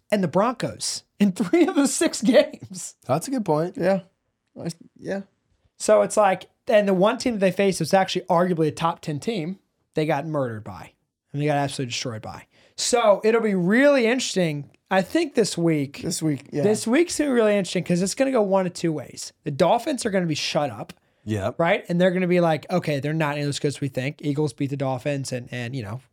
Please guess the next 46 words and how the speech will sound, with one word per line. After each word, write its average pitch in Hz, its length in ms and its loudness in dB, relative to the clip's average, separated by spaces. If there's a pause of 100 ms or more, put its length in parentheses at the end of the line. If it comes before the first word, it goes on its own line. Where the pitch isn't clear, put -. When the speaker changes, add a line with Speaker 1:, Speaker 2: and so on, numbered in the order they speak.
(220)
Speaker 1:
it's - 180 -6
that 147 160 0
type 156 120 -2
of 147 80 -8
game. 147 300 -2 (680)
Or 247 440 4 (100)
maybe 175 300 2
I, 165 200 2 (220)
you 151 120 -2
know, 135 160 -4 (120)
they, 151 140 0
they 147 140 -2
shut 156 260 0
my 165 140 2
mouth 143 300 -2
up 156 200 0
and 151 80 -6
they 139 80 -2
score 156 260 -2
fifty 170 300 -4
points 143 340 -6
against 135 300 -8
the 190 80 2
Eagles. - 440 -6 (160)
Speaker 2:
Hmm. 123 260 0
Speaker 1:
Right? 180 320 0 (360)
Speaker 2:
It'll 120 120 -6
be 117 160 0
interesting 117 340 -6
to 107 80 -4
see. - 160 0
Speaker 1:
Yeah, 175 260 2
it'll 147 140 -4
be 147 80 -2
really 156 160 -2
interesting. 147 300 -8 (1400)
Speaker 2:
Let's - 120 -10
move 147 180 6
on 143 140 2
to 120 60 -2
picks - 600 -4 (140)
review. 117 440 0
Another 117 340 2
win 117 220 0
for 117 120 -6
you. 104 300 -4